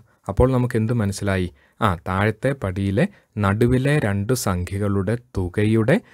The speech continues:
നാലിരട്ടിയാണ് ഏറ്റവും മുകളിലുള്ള അവസാന സംഖ്യ. അപ്പോൾ ഒന്നുകൂടെ പറയാം, താഴത്തെ പടിയിലെ സംഖ്യകളുടെ നടുവിലുള്ള രണ്ട് സംഖ്യകൾ നോക്കുക,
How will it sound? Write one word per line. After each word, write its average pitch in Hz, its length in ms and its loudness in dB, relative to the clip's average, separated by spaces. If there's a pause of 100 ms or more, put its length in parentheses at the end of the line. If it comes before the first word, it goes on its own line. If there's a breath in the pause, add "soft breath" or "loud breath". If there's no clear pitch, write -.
(180 loud breath)
നാലിരട്ടിയാണ് 107 1300 0 (320 loud breath)
ഏറ്റവും 123 440 -2
മുകളിലുള്ള 98 640 -2 (100)
അവസാന 92 520 -6
സംഖ്യ. - 480 -6 (400 soft breath)
അപ്പോൾ 95 180 -2
ഒന്നുകൂടെ 90 320 0
പറയാം, 92 280 2 (340 loud breath)
താഴത്തെ 101 540 0
പടിയിലെ 95 400 0
സംഖ്യകളുടെ 95 720 -2 (320 soft breath)
നടുവിലുള്ള 107 600 4
രണ്ട് 90 220 -4
സംഖ്യകൾ 90 420 -6
നോക്കുക, 92 420 -4